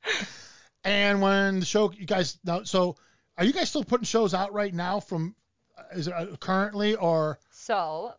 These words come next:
Speaker 2: by the time this comes out, we will have finished season two. Season two is technically done right now as we speak, but we are going to drop one more bonus episode around Thanksgiving, and that's going to be our locally grown live show.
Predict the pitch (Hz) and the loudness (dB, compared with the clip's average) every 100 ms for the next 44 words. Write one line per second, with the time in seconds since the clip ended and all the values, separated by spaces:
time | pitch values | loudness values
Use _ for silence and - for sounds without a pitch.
0 | - 208 175 196 220 277 - 262 214 196 | -8 -8 -8 -8 -8 -10 -10 0 2 2
1 | 151 165 196 214 226 226 - _ _ _ | 0 -6 -4 -2 0 -2 -4 _ _ _
2 | - 165 202 214 220 - 196 185 165 180 | -6 0 2 4 0 0 -6 -4 -6 -8
3 | 160 165 170 165 185 196 196 190 - 196 | -8 -8 -8 -8 -8 -8 -4 -4 0 0
4 | 196 196 185 165 160 160 160 - 156 160 | 0 -6 -6 -2 -2 -4 -8 -8 -8 -4
5 | 156 156 151 151 147 - 170 185 - - | -2 -2 -4 -8 -14 -12 -10 -10 -12 -20
6 | _ _ - 160 156 160 160 160 156 151 | _ _ -4 -4 -2 -4 -4 -4 -6 -4
7 | 165 156 156 160 185 170 160 156 170 165 | -4 -4 -2 -4 -2 -2 -2 0 0 2
8 | 143 147 - - 151 151 151 - 143 139 | -2 -4 -10 -6 -4 -2 -4 -2 0 0
9 | 139 131 - 147 143 139 143 151 147 - | -2 -4 -8 -6 -6 -6 -8 -10 -12 -10
10 | 143 147 156 156 - 139 143 139 139 139 | -6 -6 -6 -10 -12 -10 -8 -6 -8 -8
11 | 139 - 156 151 156 147 143 143 139 143 | -10 -10 -10 -10 -12 -10 -8 -8 -8 -4
12 | 147 147 143 139 - _ _ 165 170 185 | 0 0 0 -4 -12 _ _ -4 -4 -4
13 | 143 165 160 156 147 139 143 160 - 135 | -4 -2 -2 -4 -2 -2 -2 -4 -4 -4
14 | 127 127 | -4 -4